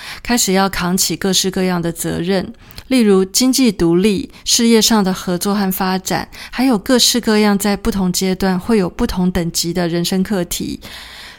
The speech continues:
这个时候，我从前的那个个性啊，就开始把我自己一步步推入一个身不由己的困境里了。譬如说，有一段感情关系，我在一开始就应该断了它。在那段关系的一开始，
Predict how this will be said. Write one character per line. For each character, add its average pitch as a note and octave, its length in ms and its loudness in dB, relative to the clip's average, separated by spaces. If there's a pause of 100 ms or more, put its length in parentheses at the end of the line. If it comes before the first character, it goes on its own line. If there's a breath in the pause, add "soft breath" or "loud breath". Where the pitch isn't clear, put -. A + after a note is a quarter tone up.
这 E4 120 4
个 D#4 80 6
时 G3+ 200 2
候， G3 240 2
我 F#3 180 0
从 F#3+ 240 2
前 F#3+ 160 2
的 F#3+ 120 4
那 G3 100 4
个 F#3 100 0
个 F#3 240 0
性 E3+ 320 0
啊， - 220 -6 (260 loud breath)
就 A3 240 4
开 G#3 180 0
始 G#3+ 160 0
把 F3 160 0
我 E3+ 140 0
自 G3 160 -2
己 F3 240 -6
一 F#3 100 -2
步 A3 200 -2
步 G#3 180 2
推 G3 180 0
入 F#3+ 200 2
一 F#3 120 -2
个 F3+ 160 -4
身 G3+ 240 2
不 G#3 160 2
由 E3+ 160 0
己 D#3+ 200 -4
的 D#3 100 -6
困 F#3+ 300 0
境 F3 260 -2
里 E3+ 160 -8
了。 - 220 -10 (340 soft breath)
譬 C#4 100 4
如 A#3 160 6
说， A3+ 240 6
有 F#3 160 4
一 F#3 140 -2
段 A3+ 180 6
感 F3+ 200 0
情 F3 180 -2
关 F3+ 240 0
系， F#3 420 0 (260 loud breath)
我 F3+ 120 2
在 G#3+ 300 2
一 B3 100 -4
开 A#3 240 0
始 - 180 4
就 F3+ 200 0
应 F3 80 0
该 F3 160 -2
断 E3+ 200 0
了 E3+ 140 -6
它。 - 380 -8 (560 soft breath)
在 D4 140 2
那 C#4+ 120 4
段 C4+ 180 4
关 B3 160 4
系 B3 160 2
的 G#3+ 120 2
一 G3+ 100 0
开 G3+ 260 -2
始， - 360 2